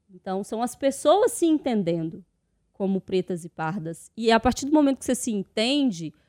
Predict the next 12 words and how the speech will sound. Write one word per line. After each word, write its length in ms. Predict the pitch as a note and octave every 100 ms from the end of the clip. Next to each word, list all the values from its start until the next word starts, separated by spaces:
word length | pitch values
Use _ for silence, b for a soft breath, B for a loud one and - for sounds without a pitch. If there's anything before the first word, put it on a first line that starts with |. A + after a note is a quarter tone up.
| _
você 200 | F#3+ G3
se 140 | A#3+ B3+
localiza, 1080 | A#3+ B3+ G#3+ F3+ F3+ A#3+ D4 A#3 E3+ E3+ - _ _
você 200 | - A#3
também 260 | A#3+ A3 B3+
entende 460 | D4 A3 A3 B3+
o 40 | B3+
tipo 220 | - A3+
de 100 | A3+
violência 540 | G#3 A#3+ G#3 F#3 F3+
que 100 | F#3
você 440 | F3+ F#3 - F#3+